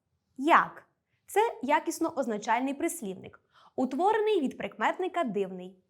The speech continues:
має суфікс "о". Від нього можна утворити ступені порівняння. У реченні виконує синтаксичну роль обставини. Пишемо з однією буквою "Н", тому що у твірному прикметнику теж одна буква "Н".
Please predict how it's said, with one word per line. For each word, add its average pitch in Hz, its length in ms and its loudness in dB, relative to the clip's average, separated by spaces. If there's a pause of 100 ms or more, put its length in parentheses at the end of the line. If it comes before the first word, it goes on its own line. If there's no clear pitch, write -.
(200)
має 226 380 0
суфікс 285 580 -6
"о". - 240 0 (600)
Від 202 200 -4
нього 359 440 6
можна 220 440 -4
утворити 220 600 -6
ступені 262 480 -4
порівняння. 196 800 -6 (840)
У 269 100 2
реченні 311 420 6
виконує 302 460 -2
синтаксичну 240 720 -4
роль 247 160 0
обставини. - 720 -2 (560)
Пишемо 269 360 0
з 220 80 -2
однією 220 540 -2
буквою 196 480 -6 (120)
"Н", 381 400 2
тому 226 200 -4
що - 180 -8
у 233 140 -8
твірному 381 480 0
прикметнику 311 800 -4
теж - 520 -4
одна 196 320 -6
буква 202 480 -10
"Н". 185 240 -20